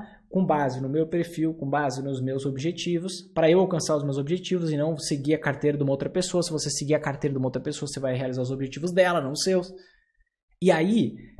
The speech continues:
nesse, nessa trajetória, nesse caminho, você vai fazer um processo chamado rebalanceamento. O que que é esse processo chamado rebalanceamento?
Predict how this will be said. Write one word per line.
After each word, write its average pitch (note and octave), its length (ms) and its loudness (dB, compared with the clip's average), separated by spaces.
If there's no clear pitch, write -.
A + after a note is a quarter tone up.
nesse, F3+ 800 4
nessa G3+ 320 0
trajetória, D3 680 2
nesse D3 280 -2
caminho, B2 580 0
você D#3+ 300 -2
vai D3 180 -2
fazer D3+ 320 -2
um F#3+ 80 0
processo F3 560 -4
chamado D#3 380 -4
rebalanceamento. D#3+ 920 -4
O - 40 -20
que C4 100 -10
que A3+ 120 -6
é - 20 -2
esse G#3+ 140 -4
processo F3 420 -2
chamado C3+ 320 -4
rebalanceamento? A2 760 -6